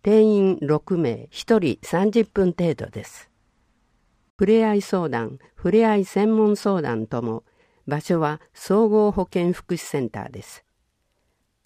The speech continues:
お問い合わせは、社会福祉協議会、電話六三の三二四六へどうぞ。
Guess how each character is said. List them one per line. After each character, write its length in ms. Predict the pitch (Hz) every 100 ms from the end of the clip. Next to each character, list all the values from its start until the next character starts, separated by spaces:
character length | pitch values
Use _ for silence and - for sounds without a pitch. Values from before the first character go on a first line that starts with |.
| _
お 120 | 160
問 220 | 156 190
い 60 | 185
合 60 | 165
わ 100 | 165
せ 160 | -
は、 220 | 143 135 - _ _ _
社 240 | - 170
会 240 | - 220
福 240 | 214 - 208
祉 200 | - -
協 260 | 170 160
議 160 | 156 139
会、 280 | - 101 95 _ _ _ _ -
電 280 | 143 139
話 180 | 135 127 - _ _ -
六 280 | 151 151 -
三 480 | - 226 202 165
の 220 | 120 110 147 _ _ _
三 440 | - 196 220 226
二 340 | 226 202 151 139
四 280 | 180 214
六 320 | 220 208 - 202
へ 120 | 180
ど 180 | 151 147
う 60 | 127
ぞ。 260 | - -